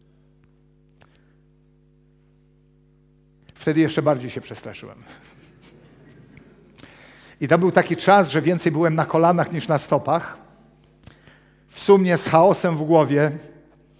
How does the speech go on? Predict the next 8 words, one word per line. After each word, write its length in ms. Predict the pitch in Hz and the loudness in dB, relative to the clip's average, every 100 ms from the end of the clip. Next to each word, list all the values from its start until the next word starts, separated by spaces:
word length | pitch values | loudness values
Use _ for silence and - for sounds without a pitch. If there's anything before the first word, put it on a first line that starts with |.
| - - - _ _ - | -20 -20 -20 _ _ -8
i 60 | |
z 60 | 143 | 0
jakąś 320 | 156 160 - | 0 0 -6
pustką 440 | - 175 - 156 135 | -6 -6 -6 -8 -2
pojechałem 460 | 151 143 160 156 | -2 2 0 0
do 80 | 151 | -4
tego 240 | 165 147 | -4 -2
Lublina. 560 | 147 147 139 127 127 139 | -2 -4 -8 -8 -6 -8